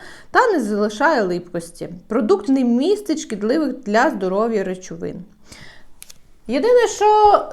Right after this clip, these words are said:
не дуже приємно, як для мене, то що він холодний зазвичай. Холодний такий, знаєте, як я вам покажу, який він має вигляд гелю. Такий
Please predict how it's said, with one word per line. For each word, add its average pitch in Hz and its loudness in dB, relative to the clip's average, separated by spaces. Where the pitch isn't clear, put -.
не 240 0
дуже 302 2
приємно, 247 0
як 370 -2
для 339 2
мене, 349 -2
то 302 -10
що - -6
він 330 -2
холодний - -6
зазвичай. 170 -8
Холодний 359 0
такий, 262 -6
знаєте, 262 -4
як 190 -4
я 196 -4
вам 180 -6
покажу, 202 -4
який 202 -6
він 180 -8
має 175 -6
вигляд 285 0
гелю. 202 -2
Такий - -12